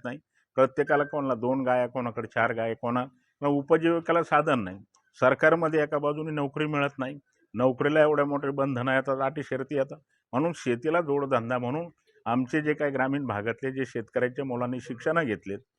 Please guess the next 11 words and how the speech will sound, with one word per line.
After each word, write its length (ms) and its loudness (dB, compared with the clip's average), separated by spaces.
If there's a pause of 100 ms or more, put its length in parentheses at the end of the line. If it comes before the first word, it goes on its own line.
(320)
त्यांना 200 4
नोकऱ्या 440 4
न 80 0
मिळत 360 0
असल्यामुळं 520 0 (840)
शेतीला 440 2
जोडधंदा 540 2
म्हणून 260 2
दुधाचा 340 2
व्यवसाय 380 0
करतात. 380 -2